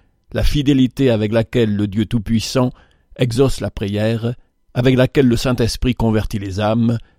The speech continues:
avec laquelle Jésus leur accorde le pardon et le salut. Que toute gloire soit à Dieu le Père, à Dieu le Fils et à Dieu le Saint-Esprit.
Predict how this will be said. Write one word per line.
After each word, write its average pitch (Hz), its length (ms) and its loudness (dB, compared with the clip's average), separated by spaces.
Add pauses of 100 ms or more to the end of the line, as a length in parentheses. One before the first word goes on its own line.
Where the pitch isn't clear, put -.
(260)
avec 120 240 0
laquelle 143 320 2
Jésus 131 500 -2 (120)
leur 113 220 -2
accorde 110 380 0
le 104 160 0
pardon 104 480 -4 (220)
et 120 80 2
le 113 80 4
salut. 101 480 -6 (680)
Que - 80 -6
toute - 360 0
gloire 131 420 2
soit 120 200 -4
à 117 80 0
Dieu 110 160 0
le 107 120 0
Père, 147 480 -2 (480)
à 117 140 -2
Dieu 123 160 4
le 131 100 6
Fils - 560 -4 (320)
et 123 140 2
à 120 60 4
Dieu 117 200 4
le 113 100 2
Saint-Esprit. 107 800 -2